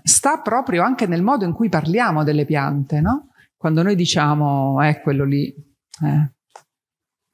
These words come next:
un vegetale ormai." <laughs> Poverino, no? Che c'ha? Che gli è successo?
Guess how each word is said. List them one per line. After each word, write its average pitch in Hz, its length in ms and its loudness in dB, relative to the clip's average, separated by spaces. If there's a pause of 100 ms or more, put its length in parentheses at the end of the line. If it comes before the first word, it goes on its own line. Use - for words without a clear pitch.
(140)
un 151 180 0
vegetale 139 720 2
ormai." - 600 0 (1500)
<laughs> - 420 -4 (720)
Poverino, 285 760 0
no? 226 420 0
Che 214 180 0
c'ha? 156 300 0
Che 196 120 -2
gli 214 60 2
è 220 80 4
successo? 202 1000 2